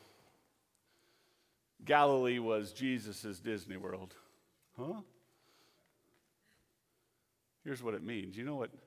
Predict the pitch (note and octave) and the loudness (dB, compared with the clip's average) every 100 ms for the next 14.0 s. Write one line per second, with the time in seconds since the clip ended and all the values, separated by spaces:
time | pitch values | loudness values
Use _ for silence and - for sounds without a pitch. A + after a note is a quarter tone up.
0 | _ _ _ B2+ C3+ A2 D#3+ D3+ C#3 C#3 | _ _ _ 0 2 6 8 10 8 6
1 | B2+ A2+ A2+ G#2+ - A#2 G#2+ C3+ C3+ A2+ | 4 2 2 0 2 0 2 2 2 0
2 | A2 A#2 A2 A#2+ B2+ A#2 A2 A2 C3 C3+ | 0 2 4 4 4 4 2 2 0 -4
3 | B2 C#3 C3+ B2 A2 C3 C#3 - A2 G2 | 0 0 4 2 6 6 4 2 -2 0
4 | A2 A#2+ A#2+ - G2 G2 B2 C3+ C3 C#3 | 0 0 -2 -4 -2 0 2 2 4 8
5 | E3 D#3+ - B2+ B2+ C#3 A2 A2 A#2 C3 | 8 6 2 2 4 4 2 4 4 6
6 | C#3 C#3+ C#3+ C3 C3 C#3+ E3 E3 - - | 4 2 2 2 2 0 -2 -8 -14 -18
7 | _ _ _ _ _ _ _ _ _ _ | _ _ _ _ _ _ _ _ _ _
8 | _ _ _ _ _ - B2 F#3 A#2+ G#2+ | _ _ _ _ _ -6 -2 -2 -2 -2
9 | G2+ F#2+ - - - _ _ _ - - | 0 -2 -6 -16 -20 _ _ _ -20 -20
10 | _ _ - C3 D3+ D3+ D3+ E3+ - D3+ | _ _ -6 -2 -2 -2 -2 -4 -4 -6
11 | D#3 D#3+ D#3 D3+ D#3+ F3+ - - - _ | -4 -2 -2 -2 -4 -6 -12 -20 -20 _
12 | _ _ _ _ _ _ _ _ _ _ | _ _ _ _ _ _ _ _ _ _
13 | _ _ - D#3+ A2+ G#2+ G#2 A2 C3 | _ _ -8 -4 -2 0 0 -2 -6